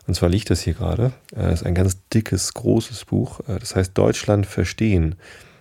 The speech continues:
Ein Lese-, Lern- und Anschaubuch, ähm,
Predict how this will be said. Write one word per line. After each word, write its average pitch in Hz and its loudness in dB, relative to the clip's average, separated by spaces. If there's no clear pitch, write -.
Ein 82 0
Lese-, 101 2
Lern- 92 2
und 85 -2
Anschaubuch, 90 -2
ähm, 82 4